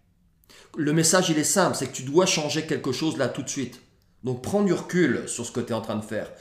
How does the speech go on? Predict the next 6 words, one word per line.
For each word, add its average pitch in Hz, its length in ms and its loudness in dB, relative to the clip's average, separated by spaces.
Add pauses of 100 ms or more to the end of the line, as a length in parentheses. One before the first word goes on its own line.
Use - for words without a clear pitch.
(300)
Qu'est-ce 208 180 4
qui, 180 300 0
dans 156 220 0
cet - 300 -4
instant, 160 920 0 (380)
fait - 680 4